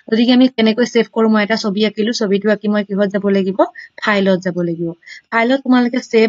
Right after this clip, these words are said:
আৰু ছেভ এজ দুটা option বিচাৰি পাবা। কোনোবা আমি ছেভ এজ বা ছেভ, ছেভত click কৰিলো। ছেভত click কৰাৰ পিছত এতিয়া তোমালোকে দেখিবা এটা, এ-, এটা drop down, এটা box এটা আহিব। এই বক্সটোৰ ভিতৰত তোমালোকে দেখা পাবা,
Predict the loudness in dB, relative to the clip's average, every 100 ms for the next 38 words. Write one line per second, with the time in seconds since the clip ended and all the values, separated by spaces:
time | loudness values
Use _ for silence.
0 | 2 0 2 0 2 0 0 -2 -2 0
1 | -2 -2 -2 0 -2 -2 -4 -8 -16 -20
2 | -20 -6 0 2 2 0 -2 -2 2 2
3 | 2 -2 -2 -2 -10 -4 -2 2 0 0
4 | 0 0 0 -2 -2 -4 -2 -2 -4 -10
5 | _ _ _ _ _ _ _ _ _ _
6 | _ _ 0 2 2 2 -2 2 0 0
7 | 0 0 0 -2 0 0 0 -2 -2 -4
8 | 0 0 0 -4 -8 -6 -4 -4 -2 -2
9 | 0 -2 0 -4 -4 -6 -6 0 -2 -2
10 | -2 0 -2 0 -2 -2 _ _ _ _
11 | _ _ _ _ _ _ _ _ _ _
12 | _ _ _ 0 2 2 0 0 0 2
13 | 0 0 0 0 0 -2 -4 -4 -2